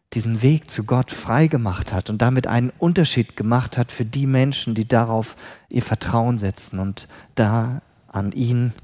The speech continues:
glauben. Zwei ganz unterschiedliche Personen, Hans und Luise,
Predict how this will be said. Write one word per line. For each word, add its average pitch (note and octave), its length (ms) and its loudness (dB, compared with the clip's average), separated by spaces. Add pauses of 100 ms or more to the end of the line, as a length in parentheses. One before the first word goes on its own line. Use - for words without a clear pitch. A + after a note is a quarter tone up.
(100)
glauben. G2 520 0 (1400)
Zwei C3+ 240 4
ganz D#3 420 2 (300)
unterschiedliche E3 880 4
Personen, D3 880 2
Hans D#3 340 2
und C3 180 -4
Luise, F3 580 4